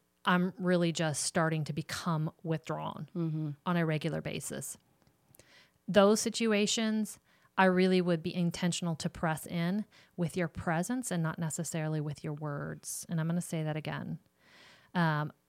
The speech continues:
Speaker 1: be willing to press in with your presence and not necessarily your words. If you are cultivating your own relationship with the Lord, you just being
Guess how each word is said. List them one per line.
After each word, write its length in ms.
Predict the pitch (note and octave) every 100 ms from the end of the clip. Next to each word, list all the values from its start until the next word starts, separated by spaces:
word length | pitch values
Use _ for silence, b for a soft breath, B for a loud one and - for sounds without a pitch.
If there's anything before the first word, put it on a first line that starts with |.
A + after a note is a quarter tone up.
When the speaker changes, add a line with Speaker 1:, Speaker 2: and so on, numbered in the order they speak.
| -
Speaker 1:
be 120 | F#3 F#3
willing 360 | F3+ E3+ E3+
to 120 | F3+ F#3
press 440 | - F#3 E3 -
in 220 | F3+ F3
with 180 | E3+ -
your 140 | E3+
presence 640 | D#3 - D#3 D3+ G#3 A#3+ -
and 120 | F3+ D#3+
not 180 | D#3
necessarily 680 | E3+ D3+ F3 - D3+ D3+ D3+
your 180 | D3+ D3+
words. 440 | D3 - - D3+ -
If 200 | F3 -
you 300 | F#3 G3+ C4
are 120 | B3+
cultivating 680 | B3 G#3+ G#3 G3 F3+ E3 D#3+
your 180 | E3+ -
own 140 | F#3+
relationship 640 | F#3 E3+ D#3+ D#3+ F3 - D#3
with 100 | E3
the 80 | F#3
Lord, 420 | F3 D3+ D3 D3+ _ B B B B B B -
you 340 | F#3 G#3+ C4
just 340 | B3+ G3+ - F3
being 340 | F3+ F3+